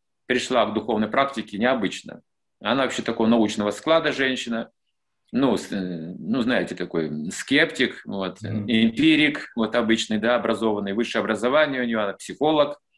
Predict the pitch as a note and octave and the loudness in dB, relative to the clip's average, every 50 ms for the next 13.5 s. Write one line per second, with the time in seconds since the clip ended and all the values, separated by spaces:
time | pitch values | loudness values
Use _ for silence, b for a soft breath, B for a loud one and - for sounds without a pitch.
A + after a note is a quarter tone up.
0 | _ _ _ _ _ _ _ _ _ _ _ _ _ _ _ - A#2+ - F3 F#3 | _ _ _ _ _ _ _ _ _ _ _ _ _ _ _ -10 -6 2 2 4
1 | F3+ F#3 F3 D#3 D3+ D3 - D3+ C#3 - - E3 E3+ E3 D#3+ E3+ D3+ C#3+ C#3 C3+ | 4 4 4 2 2 2 2 0 0 0 2 2 2 2 2 2 0 2 2 2
2 | C#3+ D#3+ D#3 C3+ A2+ - - - G2 - A#1+ C#2+ - _ _ _ _ _ _ _ | 2 4 2 2 2 0 -10 -12 -12 -12 -12 -14 -18 _ _ _ _ _ _ _
3 | _ A2+ G#2+ A2+ A#2+ B2+ D3+ F3 E3+ - - - B2+ A2+ A2 G#2+ B2+ C#3 C#3+ A#2+ | _ -4 0 2 2 4 4 2 0 0 -4 -4 -4 -4 -2 0 2 2 4 4
4 | B2+ A#2+ A#2 A#2 C3 D3 D3 D3 - - A#2+ A#2+ B2+ B2 A#2 - - _ _ _ | 2 2 2 4 4 4 2 2 -4 -6 0 2 2 2 2 -2 -8 _ _ _
5 | _ - G2 F#2 F#2 G2 G2+ C3 C#3 - - C3 C3 C#3 D#3+ D#3+ - - D#3 D3+ | _ -16 -14 -12 -8 -2 0 2 2 2 2 0 2 2 2 0 0 -4 -4 -4
6 | D3+ - A2+ G#2+ G#2 G#2+ - A#2 G#2+ A2+ A#2 A2+ A2+ A2+ - - A#2+ - - D#3 | -2 -2 -2 -2 -2 -4 -4 -4 -6 -6 -6 -8 -10 -12 -6 -6 -6 -2 0 2
7 | D#3 D3+ D#3 D3+ D3 D3 - B2 A#2 - - A2 A2 G2 G2 G2 - A2 - - | 2 2 2 2 -2 -2 -4 -6 -8 -6 -4 -4 -2 -2 -2 -4 -4 -6 -2 2
8 | E3 F3+ F3+ E3+ D#3+ E3 D3+ - - D#3 D3 C#3+ - - _ _ _ _ _ _ | 4 4 4 6 4 2 2 0 -4 -4 -6 -6 -6 -10 _ _ _ _ _ _
9 | _ _ _ _ _ - - C3 - - - D3 C#3+ C3+ C3 A#2+ G#2+ A2 - - | _ _ _ _ _ -2 0 0 0 0 2 4 6 8 8 6 4 2 -2 -10
10 | _ _ _ - G#2+ C3 C#3 C#3+ D3+ - - D3 D3 D3 - - D3+ D3+ C#3+ C3+ | _ _ _ -2 0 0 2 2 2 0 2 2 2 2 2 2 2 4 4 6
11 | C#3 C#3 C#3 - B2+ A#2+ A#2+ B2 A2 B2+ C3+ A#2+ - - _ _ _ _ _ _ | 4 4 4 2 -2 0 0 0 2 2 0 0 0 -4 _ _ _ _ _ _
12 | _ _ _ _ _ _ _ _ _ _ _ _ _ _ _ - - A2 A#2 B2 | _ _ _ _ _ _ _ _ _ _ _ _ _ _ _ -12 -6 -2 0 2
13 | A#2+ A#2 G#2+ G2+ G2 - - - - - | 4 4 4 2 2 -2 -2 -8 -18 -18